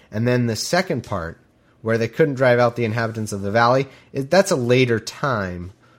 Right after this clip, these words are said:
when they had misbehaved and God had forsaken them. And, and I swear that's what it says. Let me read the verse one more time, just see if it seems like that's the accurate answer. Like, that's their theory. I'm seriously just reading Bible commentary.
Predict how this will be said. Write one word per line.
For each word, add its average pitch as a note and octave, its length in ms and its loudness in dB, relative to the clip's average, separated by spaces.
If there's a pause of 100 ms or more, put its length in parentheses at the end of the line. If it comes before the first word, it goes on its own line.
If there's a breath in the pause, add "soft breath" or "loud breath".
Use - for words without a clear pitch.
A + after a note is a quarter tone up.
(120)
when A#2 160 -2
they A2+ 200 2
had A2 140 -2
misbehaved G#2+ 720 -2
and G2+ 220 -6
God G#2 240 0
had F#2+ 120 -6
forsaken F3+ 420 2
them. - 140 -12 (580)
And, A2+ 260 -8
and B2+ 140 -2
I D3 80 2
swear F3 240 2
that's A#2+ 200 4
what C3+ 120 -4
it A#2+ 100 -8
says. G2+ 360 -6 (500 soft breath)
Let A3 120 0
me C4+ 100 2
read A#3 280 2
the E3+ 120 2
verse C3 300 0
one A#2 140 -2
more G#2 140 -2
time, F2 260 -10
just A2 220 -10
see A#2 160 -4
if G2+ 100 -6
it F#2 120 -10
seems G2+ 280 -6
like F#2 200 -8
that's - 340 -8
the - 240 -14
accurate F2+ 440 -8
answer. - 440 -14
Like, - 160 -12
that's C3+ 200 -2
their A2+ 140 0
theory. F2 380 -12 (400 soft breath)
I'm A#2+ 100 -2
seriously C3 400 2
just G2+ 160 -6
reading A2 240 -2
Bible G#2 320 -2
commentary. F2 460 -8